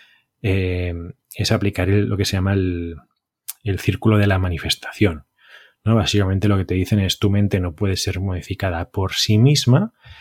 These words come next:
y el círculo de la manifestación es el resultados, entorno, creencias,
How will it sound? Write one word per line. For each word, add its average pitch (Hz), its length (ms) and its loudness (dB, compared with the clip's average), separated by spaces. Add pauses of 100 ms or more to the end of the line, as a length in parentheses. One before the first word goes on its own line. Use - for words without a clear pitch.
(260)
y 101 120 0
el 101 120 4
círculo 107 400 2
de 104 80 4
la 101 120 4
manifestación 101 960 0 (1040)
es 110 400 2
el 92 340 0 (260)
resultados, 101 840 2 (340)
entorno, 95 720 -2 (140)
creencias, 87 680 -6